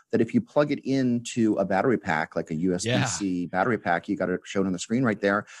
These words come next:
Speaker 1: Um, you can just take it outside. You can take it wherever you want. Um, you know, when I plug it into a battery pack, it goes for, like, I don't even know, twenty-four hours straight or something. I mean, far,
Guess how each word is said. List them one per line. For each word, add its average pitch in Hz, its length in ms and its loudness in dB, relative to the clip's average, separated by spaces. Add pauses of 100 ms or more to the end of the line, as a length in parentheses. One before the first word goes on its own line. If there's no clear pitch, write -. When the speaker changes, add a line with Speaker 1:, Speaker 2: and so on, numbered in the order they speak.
(200)
Speaker 1:
Um, 117 380 2
you - 80 -4
can 233 100 -2
just 233 140 -6
take 143 160 0
it 113 60 4
outside. 107 520 2
You - 60 -4
can - 120 -12
take - 180 -6
it 98 80 -6
wherever 101 200 0
you 95 120 2
want. 90 380 -2 (280)
Um, 90 380 2
you 92 100 -2
know, 90 80 -2
when 98 80 0
I 113 80 2
plug 113 220 0
it 107 60 -2
into 104 180 -4
a 87 40 0
battery 90 300 0
pack, - 300 -6
it 78 80 -10
goes 92 280 2
for, 78 200 -2
like, 76 180 -2
I 73 80 -2
don't 80 140 -2
even 67 160 -6
know, 76 160 -2
twenty-four 82 440 -2
hours 78 280 0
straight 80 300 -2
or 76 60 -4
something. 85 240 -2
I 85 40 4
mean, 78 80 0
far, 104 320 2